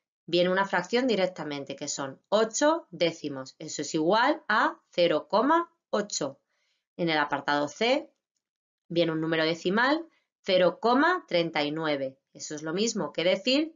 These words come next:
treinta y nueve centésimas. En el apartado D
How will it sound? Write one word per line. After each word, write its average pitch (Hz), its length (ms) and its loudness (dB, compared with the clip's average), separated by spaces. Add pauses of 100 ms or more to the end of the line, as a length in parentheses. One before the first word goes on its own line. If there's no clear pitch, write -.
treinta 160 340 -2
y 156 40 -4
nueve 262 460 2
centésimas. 151 960 -10 (560)
En 165 120 -2
el 156 120 0
apartado 147 500 0
D 226 400 0